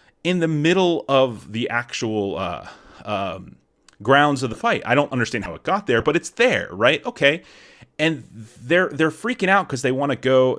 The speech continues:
'cause they have to get the, the time travel device to work again so they can go back in time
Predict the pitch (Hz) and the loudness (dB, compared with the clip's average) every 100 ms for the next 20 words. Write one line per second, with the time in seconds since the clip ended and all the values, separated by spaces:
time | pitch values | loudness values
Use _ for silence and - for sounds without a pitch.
0 | - 123 143 156 123 131 127 113 104 104 | -6 -6 -6 -6 -2 -2 -2 -6 -6 -10
1 | - 156 175 170 - 87 82 82 - 80 | -8 -4 -2 -2 -2 -4 -4 -10 -10 -14
2 | - 95 98 98 92 95 95 117 123 113 | -10 -6 -6 -6 -6 -6 -4 -6 -4 -4
3 | 117 131 117 110 107 92 92 143 139 117 | -2 -2 -2 -2 -2 -6 -10 -6 -4 -4